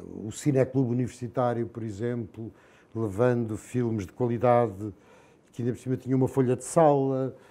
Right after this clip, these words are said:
eh, tinham geralmente uma intervenção introdutória ao filme, e às vezes debate,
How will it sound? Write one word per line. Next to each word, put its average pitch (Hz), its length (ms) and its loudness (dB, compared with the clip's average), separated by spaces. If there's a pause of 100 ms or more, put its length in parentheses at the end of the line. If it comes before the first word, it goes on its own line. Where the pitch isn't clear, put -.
(200)
eh, 110 360 -2 (120)
tinham 127 320 -2
geralmente 117 460 -2
uma 120 120 -2
intervenção 113 880 -2
introdutória 117 640 0
ao 117 80 2
filme, 143 640 2 (240)
e 160 60 0
às 143 100 8
vezes 110 200 0
debate, 139 640 2